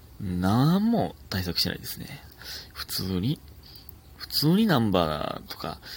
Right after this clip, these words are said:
えー、お、うん、何？うろうろしてたら、普通に僕に遭遇しますよ、多分ね。えー、<laughs> 遭遇したという方もね、えー、いらっしゃいますけども。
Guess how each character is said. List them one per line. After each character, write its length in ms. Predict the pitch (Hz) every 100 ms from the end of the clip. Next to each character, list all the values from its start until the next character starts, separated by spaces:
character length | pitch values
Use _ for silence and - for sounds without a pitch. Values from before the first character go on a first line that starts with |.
| - - - -
え 240 | 82 78 -
ー、 20 |
お、 80 | 98 - - - -
う 60 | -
ん、 240 | 82 82 - - -
何？ 320 | 87 - 120 - - -
う 80 | 110
ろ 120 | 104
う 20 | 85
ろ 60 |
し 80 | -
て 80 | 82
た 80 | 71
ら、 180 | 62 - - -
普 120 | -
通 160 | - 147
に 260 | 151 165 185 - - -
僕 240 | - 90
に 60 | 92
遭 240 | - 110
遇 60 | 101
し 140 | -
ま 40 | 92
す 100 | -
よ、 60 |
多 120 | - -
分 160 | -
ね。 160 | - - - - - - -
え 420 | - 127 - 143
ー、 600 | 143 - - - - 143
<laughs> 0 |
遭 180 | - 104
遇 60 | 98
し 60 |
た 100 | -
と 100 | 92
い 60 | 76
う 60 |
方 160 | 82 -
も 80 | 82
ね、 160 | 104 - - - -
え 360 | 101 90 80 87
ー、 20 |
い 60 | 85
ら 60 |
っ 40 | 87
し 120 | -
ゃ 40 |
い 40 | 80
ま 80 |
す 100 | 80
け 80 | -
ど 80 | -
も。 160 | -